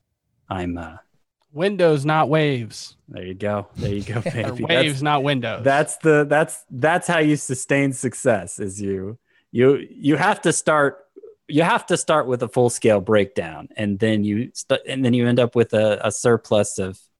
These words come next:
Speaker 1: cheap talent that then you start moving for future talent, and you just keep that progression going. So it's,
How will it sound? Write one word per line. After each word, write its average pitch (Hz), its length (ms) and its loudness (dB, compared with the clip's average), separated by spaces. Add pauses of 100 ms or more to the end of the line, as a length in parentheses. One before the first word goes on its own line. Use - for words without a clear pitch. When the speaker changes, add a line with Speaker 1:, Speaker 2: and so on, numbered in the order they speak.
(400)
Speaker 1:
cheap 117 300 0
talent 101 520 -4
that - 180 -8
then 107 220 -2
you 104 80 0
start 107 280 0
moving 104 440 -2
for 98 420 -4 (160)
future 104 320 -4
talent, 90 300 -6
and 101 80 -2
you 101 60 -6
just 101 200 -6
keep - 180 -8
that 98 160 -4
progression 95 480 -8
going. 87 300 -10
So 120 160 0
it's, 123 200 0